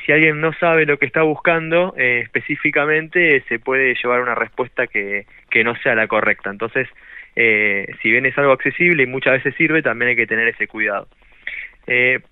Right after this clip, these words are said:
respecto a esta pregunta que me estabas haciendo sobre cuánto tiene que engordar un bebé, esto es,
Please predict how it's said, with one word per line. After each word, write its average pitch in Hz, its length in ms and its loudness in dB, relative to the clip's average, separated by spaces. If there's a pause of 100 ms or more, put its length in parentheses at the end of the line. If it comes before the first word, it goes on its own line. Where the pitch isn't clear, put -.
respecto 208 400 2
a - 20 2
esta 180 140 6
pregunta 202 340 4
que 160 60 -2
me 156 80 2
estabas 180 260 6
haciendo 196 320 4
sobre 127 280 0
cuánto 180 280 2
tiene 175 220 0
que 151 80 -2
engordar 135 340 0
un 156 100 -2
bebé, 160 340 2 (340)
esto 185 160 0
es, - 160 0